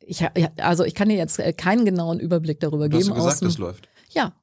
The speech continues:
Speaker 1: das, der größte Teil ist bald weg. Du wirst den neuen, ähm, Subventionsbericht, der, ähm, ist ja jetzt gerade in
Speaker 2: Mhm.
Speaker 1: Arbeit. Der größte Teil sind die Kohlesubventionen gewesen. Der, äh, ist weg. Wir arbeiten daran, dass wir,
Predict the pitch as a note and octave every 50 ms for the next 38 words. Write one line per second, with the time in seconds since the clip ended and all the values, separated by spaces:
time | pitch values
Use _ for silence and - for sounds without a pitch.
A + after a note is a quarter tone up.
0 | _ - F3 G3 F3+ - - F3+ D3+ D#3 F#3 A#3 C4+ - - E4+ - - - -
1 | E3 D#3+ D#3+ - A3+ - - F#3+ G3 - - _ - D3+ D3+ F#3+ G#3+ G#3+ F#3+ E3+
2 | - _ - E3 D#3 D#3+ F3 E3+ - F#3 F3+ E3+ E3 F3 F#3 F#3+ F#3+ F#3 F#3 -
3 | F3+ F3+ E3+ E3+ F3 E3+ E3 E3 F#3+ F3+ - F3 D#3+ - F#3 E3+ E3+ - - D#3+
4 | D#3 D#3+ D#3 - E3+ D3+ D3 D3 C#3+ - - D#3 D3+ D3+ D3 - E3 - D#3+ C#3+
5 | - - - D3+ C#3+ D3 C#3+ C#3+ C#3 - - D3 D3+ D#3 E3+ F#3+ A3 G#3+ - -
6 | - - - - - G3+ E3 F3 F3 - B3 A#3 - F3 F3 F#3 F#3+ F3+ F3+ F3
7 | - - - - D3+ D#3 E3+ F3+ F3 F#3+ F#3+ - G3+ G3+ G3+ - G3+ G3 G#3 G#3
8 | G#3 G#3 G3 G3+ G#3+ A3 G#3+ A3+ G#3+ - - - - - - - - E3+ D3 D3
9 | F3+ G#3 - - F#3+ F#3 F#3 F#3+ F#3 - F#3 F#3 - - F3+ E3 - E3 F3 G3+
10 | A3+ - F3+ - - C#3+ G3 G#3+ G#3+ G3 E3 - - F3+ E3 E3+ F3 E3+ E3+ -
11 | - F3 E3 D#3+